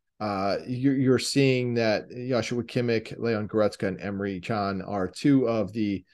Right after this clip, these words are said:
or actually three of the players that would most occupy, uh, a central midfield role, uh,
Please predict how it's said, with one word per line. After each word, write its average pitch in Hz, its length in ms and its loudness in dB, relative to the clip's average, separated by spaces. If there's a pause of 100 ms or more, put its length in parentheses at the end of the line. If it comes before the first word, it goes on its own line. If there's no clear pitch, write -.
(140)
or 123 160 6
actually 107 240 2
three 147 420 4
of 113 100 6
the 113 100 2
players 113 500 2
that 82 120 -2
would 92 220 -6
most 113 280 -4
occupy, 107 840 2 (580)
uh, 82 440 -2 (420)
a 117 60 -6
central 127 360 0
midfield 110 540 0
role, 101 600 2
uh, 87 200 -4